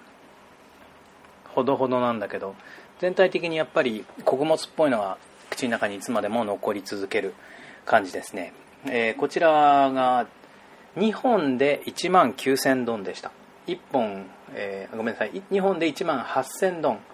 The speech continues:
つまり一本あたり九千ドン計算で、えー、日本円にすると四十円しないってことかな。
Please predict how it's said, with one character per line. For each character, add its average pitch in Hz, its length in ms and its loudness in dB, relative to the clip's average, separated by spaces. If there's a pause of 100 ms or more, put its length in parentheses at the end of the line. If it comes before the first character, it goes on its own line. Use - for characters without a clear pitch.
(680)
つ - 100 -12
ま 135 120 0
り 110 120 -4
一 120 140 -8
本 156 200 0
あ 139 40 0
た 110 100 2
り 190 120 -4
九 160 320 -4
千 151 340 -4
ド 143 120 -2
ン 139 100 -4
計 131 280 0
算 90 360 -10
で、 98 340 -2 (800)
え 92 840 -6
ー、 104 40 -14
日 110 60 -12
本 160 220 -2
円 151 80 -6
に 143 80 -6
す 143 100 -4
る 131 60 0
と 123 100 -2
四 175 220 -2
十 208 100 6
円 135 120 2
し - 200 -8
な 175 180 -6
い 208 40 -4
っ 196 40 -4
て - 120 -8
こ 104 100 -4
と 90 140 -8 (280)
か - 120 -8
な。 196 220 -4